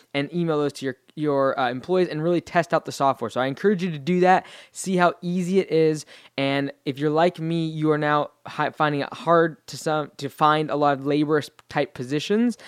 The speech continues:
and people are looking for benefits. And if they're looking for benefits, they wanna make it simple and make it easy for you as, you know, business owner and someone doing payroll. And so they have a great dashboard on Gusto where you can manage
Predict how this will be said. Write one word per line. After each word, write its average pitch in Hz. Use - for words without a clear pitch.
and 147
people 175
are 165
looking 160
for 131
benefits. 185
And 139
if 127
they're 156
looking 175
for 165
benefits, 160
they 139
wanna 143
make 135
it 131
simple 196
and 135
make 143
it 139
easy 170
for 160
you 160
as, 135
you 127
know, 123
business 143
owner 147
and 117
someone 147
doing 135
payroll. 160
And 135
so 139
they 143
have 147
a 143
great 139
dashboard 143
on 165
Gusto 139
where 131
you 131
can 131
manage 135